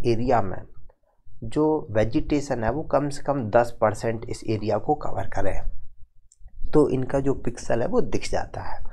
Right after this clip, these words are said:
Otherwise वो pixel सफ़ेद होगा, इनका count हो नहीं पाएगा। तो इनने एक सीधी सी definition बना रखी है कि कोई भी ऐसा area, कोई भी ऐसा patch जो कम से कम एक hectare का हो और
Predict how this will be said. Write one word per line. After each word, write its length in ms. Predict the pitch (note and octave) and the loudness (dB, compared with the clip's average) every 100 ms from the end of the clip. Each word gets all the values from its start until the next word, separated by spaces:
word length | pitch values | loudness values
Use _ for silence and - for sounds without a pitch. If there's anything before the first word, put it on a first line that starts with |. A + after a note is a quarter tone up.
| - | 2
Otherwise 440 | B2+ C3+ C#3+ D3+ D#3 | 4 4 4 2 0
वो 60 | |
pixel 400 | D3+ C3+ - E3 | 0 0 2 0
सफ़ेद 460 | D#3 - A2+ B2 A#2+ | 0 0 0 2 2
होगा, 240 | A2+ C#3+ | 0 -2
इनका 240 | D3 C3+ C3+ - | -4 -4 -2 2
count 260 | A#2 - - | 4 4 0
हो 200 | - A#2 | 2 2
नहीं 140 | G#2 | 2
पाएगा। 420 | A2 - - - - - - - - - | 0 -2 0 0 2 0 0 0 4 4
तो 60 | - | 4
इनने 200 | F3 F#3+ | 4 2
एक 120 | F#3+ | 2
सीधी 320 | - - B2 D3 | 0 -2 0 2
सी 160 | F3 | 2
definition 600 | B2+ F#2+ G#2 A2+ A#2 C#3 | 2 0 0 -2 -2 -2
बना 220 | G2 F2+ | -2 0
रखी 340 | F2+ G2+ - A2 | 0 0 2 0
है 140 | C3+ - - - - - - | 0 -6 -16 -20 -6 -2 2
कि 100 | F3+ | 4
कोई 400 | E3+ - E3+ G3 | 2 4 6 8
भी 200 | F#3 F#3 | 8 8
ऐसा 300 | F3 - - - | 6 4 -2 -4
area, 380 | A2+ A2 G2+ F2+ G2 - | -2 0 0 -2 -2 2
कोई 160 | C3 | 4
भी 160 | C#3+ D3 | 2 -4
ऐसा 300 | - - - - - | -6 -2 -2 -2 0
patch 320 | G2 F#2 - - - - - - - - - | 2 4 4 4 2 2 -4 -6 -8 -6 -2
जो 100 | - - | 2 4
कम 260 | C#3 C#3+ | 6 4
से 140 | D3+ - | 0 -2
कम 220 | D3+ E3 - | -2 0 2
एक 160 | D3 D3 | 2 4
hectare 440 | - - - G#2+ - | 0 0 -2 -2 0
का 80 | |
हो 280 | A2+ - F2 - - - - - - - - - | 0 0 2 4 4 2 0 -8 -10 -10 -8 -2
और 200 | - E3+ | 2 2